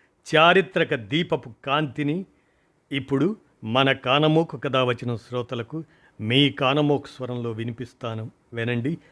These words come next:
అల్లూరి నూట ఒకటవ వర్ధంతి స్మరణలో ఫజలుల్లాహ్ ఖాన్ పాత్ర. ఇక వినండి,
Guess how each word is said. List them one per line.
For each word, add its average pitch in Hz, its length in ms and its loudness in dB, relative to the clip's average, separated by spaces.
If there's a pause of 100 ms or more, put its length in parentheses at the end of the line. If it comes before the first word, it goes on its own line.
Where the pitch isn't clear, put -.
(360)
అల్లూరి 196 500 6
నూట 170 340 2
ఒకటవ 156 500 2
వర్ధంతి 139 520 -2
స్మరణలో 143 600 0 (300)
ఫజలుల్లాహ్ 180 680 6 (140)
ఖాన్ 151 300 0 (120)
పాత్ర. 139 560 -6 (600)
ఇక 123 140 -12
వినండి, 131 460 -2